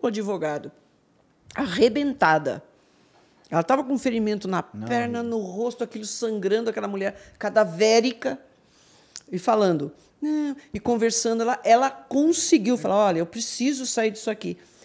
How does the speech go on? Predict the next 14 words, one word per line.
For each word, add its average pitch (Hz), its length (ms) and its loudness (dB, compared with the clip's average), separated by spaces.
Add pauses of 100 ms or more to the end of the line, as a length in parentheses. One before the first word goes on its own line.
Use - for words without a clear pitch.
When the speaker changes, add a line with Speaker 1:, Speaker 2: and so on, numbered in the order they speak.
(120)
Speaker 1:
Mas 202 220 4
num 240 200 2
momento 220 360 2
ela 214 120 -2
fala, 220 180 -6
"Mas 220 140 -6
sabe 226 260 -8
o 170 40 -14
que 185 160 -10
é? 190 260 -8 (540)
Eu, 226 300 -4
é 190 120 0
que 214 160 -4
eu 208 340 0